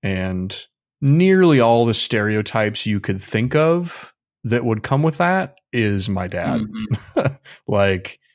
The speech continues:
Speaker 1: super hardcore, very strict, not emotionally expressive. I wouldn't say he's
Speaker 2: Yeah.
Speaker 1: not emotional. I think a lot of people, that's a misnomer. Um, but he doesn't express it.
Speaker 2: Right.
Speaker 1: Uh, so you never really know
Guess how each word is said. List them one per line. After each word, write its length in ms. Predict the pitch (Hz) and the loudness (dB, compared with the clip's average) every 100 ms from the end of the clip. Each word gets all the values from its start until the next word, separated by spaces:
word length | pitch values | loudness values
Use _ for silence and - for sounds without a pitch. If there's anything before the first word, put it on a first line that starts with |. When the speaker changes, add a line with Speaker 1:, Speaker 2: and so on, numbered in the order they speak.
| _ - | _ -14
Speaker 1:
super 680 | - - - 135 113 110 | -8 -6 0 2 2 2
hardcore, 760 | 95 101 95 - 101 98 95 92 | 2 0 0 -4 -2 0 0 -4
very 480 | 92 98 110 107 98 | -6 -2 0 0 -2
strict, 720 | - - 95 92 92 - - _ _ _ - | -4 -4 -4 -4 -6 -10 -20 _ _ _ -8
not 680 | 107 104 110 110 104 101 - _ _ - | -2 0 2 2 2 0 -6 _ _ -6
emotionally 800 | 104 101 104 107 - 104 98 98 | 0 2 2 2 0 -2 0 -2
expressive. 1040 | 95 - - 104 98 - 92 92 90 - _ _ _ - | -2 -8 -8 -4 -4 -4 -6 -6 -8 -14 _ _ _ -2
I 80 | 120 | 4
wouldn't 240 | 170 175 | 4 2
say 140 | 160 139 | 2 4
he's 200 | 127 113 | 4 4
Speaker 2:
Yeah. 40 | |
Speaker 1:
not 220 | 117 110 | 2 0
emotional. 680 | 107 101 104 101 - 92 90 | 0 0 0 0 -2 -4 -6
I 140 | 98 | -6
think 200 | 98 107 | -4 -4
a 60 | 101 | -4
lot 220 | 98 101 | -2 -2
of 60 | 98 | -2
people, 560 | 101 - 95 92 92 _ _ - | -4 -4 -4 -4 -6 _ _ -10
that's 180 | 104 - | -8 -4
a 40 | |
misnomer. 680 | 92 95 - 92 90 90 104 _ _ _ _ 90 | -4 -2 -4 -6 -6 -8 -10 _ _ _ _ -8
Um, 520 | 92 90 87 95 107 _ _ - | -6 -6 -8 -10 -12 _ _ -2
but 120 | 98 | 0
he 120 | 107 | 0
doesn't 380 | 98 107 98 92 | 0 0 0 -4
express 640 | 87 - - 104 120 - | -6 -10 -8 -6 -6 -8
it. 240 | - - - _ _ - | -12 -16 -20 _ _ -10
Speaker 2:
Right. 180 | 101 90 | -6 -4
Speaker 1:
Uh, 220 | 92 87 | -6 -8
so 180 | - 107 | -4 0
you 80 | 101 | 2
never 240 | 101 95 | 2 0
really 340 | 90 95 90 | -2 -2 -2
know 600 | 90 90 82 78 85 - | -4 -6 -6 -6 -8 -12